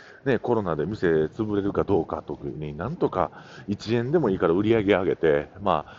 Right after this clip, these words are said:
支払いだけでもせなあかんっていう時期やったんで、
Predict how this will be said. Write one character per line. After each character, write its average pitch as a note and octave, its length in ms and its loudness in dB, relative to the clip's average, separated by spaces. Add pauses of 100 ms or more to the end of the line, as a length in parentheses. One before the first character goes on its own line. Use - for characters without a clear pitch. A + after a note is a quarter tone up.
(140)
支 - 180 -4
払 F#3 320 0
い D#3 40 2
だ E3 120 2
け E3+ 80 0
で C3+ 80 2
も E2 220 -2
せ - 160 -6
な D#2 100 0
あ D#2+ 60 -2
か E2+ 160 -2
ん - 20 -6
っ - 20 -16
て D#2+ 80 -4
い D2 80 0
う D2 60 -4
時 F#2+ 140 -8
期 - 100 -6
や D2 80 0
っ - 40 -10
た D2 160 -4
ん C2+ 80 -6
で、 D#2+ 220 2